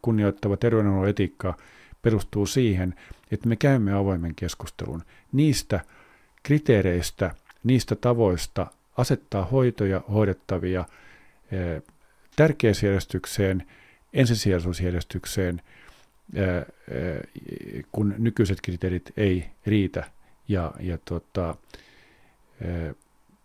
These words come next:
siitä saattaa seurata esimerkiksi uudenlaista keskustelua sen suhteen,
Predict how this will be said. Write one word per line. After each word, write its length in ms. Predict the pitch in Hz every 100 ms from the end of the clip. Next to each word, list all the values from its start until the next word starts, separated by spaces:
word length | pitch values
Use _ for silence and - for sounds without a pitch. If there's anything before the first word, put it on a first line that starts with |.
| _ - -
siitä 260 | - 143
saattaa 440 | 113 143 135 131 110
seurata 380 | 123 113 - 107
esimerkiksi 360 | 95 110 -
uudenlaista 380 | 107 110 101 -
keskustelua 640 | - 113 - 101 - 98
sen 220 | 95 131 110
suhteen, 600 | - 101 - 101 98